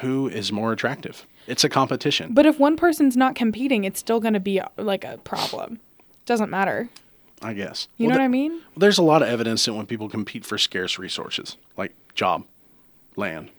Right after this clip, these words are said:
Speaker 1: stuff like that, there's a rise in hostility between groups.
Speaker 2: I mean, you're right. Like, this is, a, like, correct. But there's also people arguing every day over things that half of them don't care about and the other half cares a lot.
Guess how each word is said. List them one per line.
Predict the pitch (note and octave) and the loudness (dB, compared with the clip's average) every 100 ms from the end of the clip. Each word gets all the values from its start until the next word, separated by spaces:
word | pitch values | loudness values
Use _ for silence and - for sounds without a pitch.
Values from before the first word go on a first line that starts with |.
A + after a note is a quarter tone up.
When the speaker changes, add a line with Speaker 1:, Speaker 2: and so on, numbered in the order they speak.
| - | -14
Speaker 1:
stuff | - G2+ F#2 | -6 -6 -6
like | F2 | -10
that, | D#2+ - - - - - - | -10 -12 -16 -20 -20 -20 -8
there's | B2 A#2 | -4 0
a | |
rise | A2+ A#2 A#2+ | 2 2 2
in | A#2+ | 0
hostility | A2+ - A2 G#2 G#2 | -2 -2 -4 -4 -6
between | G2 G#2+ G2 | -8 -10 -8
groups. | G2 E2+ - - _ _ _ | -8 -10 -10 -12 _ _ _
Speaker 2:
I | A3+ | -2
mean, | A#3+ B3 A#3 | 2 4 4
you're | B3+ B3 | 4 4
right. | G3+ C#4+ C#4 - | 4 4 4 2
Like, | G3 F#3+ | 0 2
this | G#3+ G#3+ | 0 0
is, | A#3+ G#3+ | 0 0
a, | G#3 - | -4 -2
like, | F#3+ F#3 | -2 -2
correct. | - F#3+ A3+ G#3 F3 - - _ _ _ _ _ - | -4 0 2 2 0 -10 -20 _ _ _ _ _ -2
But | G#3 | 0
there's | A3 A#3 | 2 2
also | G#3+ G#3 C#4 C4+ B3+ - _ _ _ _ _ _ _ _ _ _ _ _ _ | 2 0 0 2 2 -2 _ _ _ _ _ _ _ _ _ _ _ _ _
people | - G#3 G3 | -6 -4 -2
arguing | - F#3+ F#3 F#3+ F#3 | -2 -2 -2 -4 -4
every | F#3 F3+ F3+ | -4 -4 0
day | F#3+ F3+ | 2 2
over | F3+ F3+ | 0 -2
things | F3 F3+ F3 F3 | -2 -4 -4 -4
that | - | -4
half | F3+ G3 G3 | -2 -2 -2
of | G#3+ | -2
them | G3+ G3+ | 0 2
don't | F#3+ - | 0 -2
care | F#3 | -2
about | F3+ D#3+ A2+ - _ _ _ _ _ _ _ - | -2 -2 -4 -8 _ _ _ _ _ _ _ -6
and | G3+ | 0
the | G3 | 2
other | F#3 F#3 | 2 2
half | F#3 F3+ | 0 -2
cares | - F3+ D3+ | 0 -2 0
a | |
lot. | E3 B2 - | -4 -6 -8